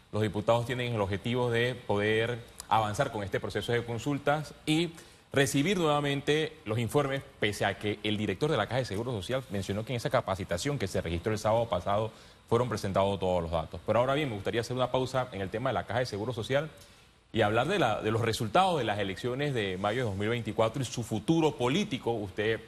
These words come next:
señaló que no se veía, en su momento lo dijo nuevamente, aspirando a la presidencia de la República.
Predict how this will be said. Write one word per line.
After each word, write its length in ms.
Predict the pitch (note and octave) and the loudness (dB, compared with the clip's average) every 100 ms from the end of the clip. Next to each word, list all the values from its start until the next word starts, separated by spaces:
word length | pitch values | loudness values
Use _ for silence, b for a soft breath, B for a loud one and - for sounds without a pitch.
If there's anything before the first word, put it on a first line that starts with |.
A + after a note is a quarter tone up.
| B B | B B
señaló 320 | - A#2 A#2 B2 | -2 2 2 0
que 120 | G#2+ | -2
no 100 | A2+ | 0
se 160 | A#2 | 0
veía, 480 | G2+ A2 B2 G#2 G#2 G#2+ - - - | 2 2 2 0 -2 -6 -20 -20 -20
en 60 | - | -10
su 80 | F2+ | -6
momento 340 | F2 A#2 F#2+ | -2 -2 0
lo 80 | F#2 | -2
dijo 280 | F#2+ G#2+ F#2+ | 0 -2 -2
nuevamente, 640 | F#2+ B2+ A#2+ G#2+ A2 G2 A2+ | 2 4 4 2 -2 0 -2
aspirando 420 | F#2+ F#2+ F#2 G#2 | -2 -2 0 0
a 40 | |
la 100 | F#2+ | 0
presidencia 560 | - F2 F#2 F2+ F2 G2+ | -2 -6 -6 -6 -2 -2
de 60 | |
la 100 | F#2 | 0
República. 680 | F#2 G2+ D#3 C#3+ C#3 C#3 C3+ | -2 -2 0 0 0 0 0